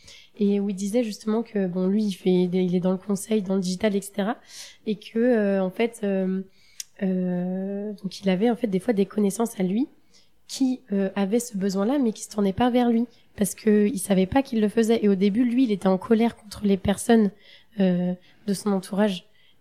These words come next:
Et il disait, « Mais, euh, attends, t'as pas pensé à moi et tout. » Sauf qu'en fait, après, il s'est dit, « Mais en fait,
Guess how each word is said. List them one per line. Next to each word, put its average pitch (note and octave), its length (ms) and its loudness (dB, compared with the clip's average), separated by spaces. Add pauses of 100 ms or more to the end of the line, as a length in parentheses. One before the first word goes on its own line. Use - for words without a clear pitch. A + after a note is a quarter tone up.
Et F#3 340 2
il F3+ 80 -2
disait, « A#3 280 0
Mais, F#3+ 220 4
euh, F3 120 2
attends, A#3 260 0
t'as G3+ 120 0
pas G3 120 4
pensé F#3+ 300 -2
à F#3 80 6
moi A3 160 6
et A#3 40 4
tout. » C#4+ 180 0
Sauf G#3+ 180 -4
qu'en F#3+ 140 -4
fait, A#3+ 180 2
après, G#3+ 200 2
il B3+ 40 4
s'est A3+ 100 0
dit, « G3 160 -2
Mais G3 60 2
en F#3 80 0
fait, C4 180 0